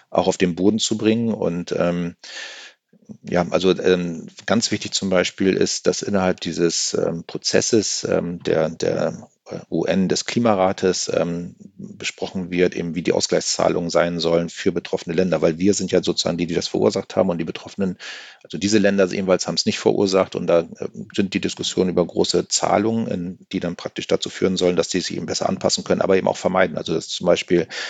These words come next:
gar nicht in dieses, äh, fossile, also in dieses Erdölzeitalter eintreten, sondern gleich, weil da ist ja viel Sonne und oft auch viel Wind und so gleich da eintreten und eben praktisch ihren, ihre Energie unabhängig von Kohle und Erdöl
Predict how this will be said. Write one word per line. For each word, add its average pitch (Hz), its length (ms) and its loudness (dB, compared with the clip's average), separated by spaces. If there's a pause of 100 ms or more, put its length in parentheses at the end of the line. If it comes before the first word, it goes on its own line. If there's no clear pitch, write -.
(140)
gar 95 140 2
nicht 98 200 0
in 92 100 -4
dieses, 85 480 0
äh, 85 240 0
fossile, 95 720 0
also 85 160 -2
in 80 100 -4
dieses 90 240 -12
Erdölzeitalter 87 840 0
eintreten, 95 440 0
sondern 87 260 2
gleich, 92 380 0
weil 82 100 2
da 80 100 0
ist - 140 2
ja - 80 4
viel - 180 -2
Sonne 85 240 2
und 85 240 -4 (380)
oft - 220 0
auch - 100 4
viel 90 240 0
Wind 95 180 2
und 90 100 -2
so 85 140 2
gleich 87 300 2
da 90 220 4
eintreten 92 680 0
und 87 220 -2
eben 87 280 2
praktisch - 640 -2
ihren, 87 280 0
ihre 87 240 2
Energie 87 420 0
unabhängig 95 560 -2
von 82 300 -4
Kohle 90 460 0
und 85 180 -4
Erdöl 90 380 0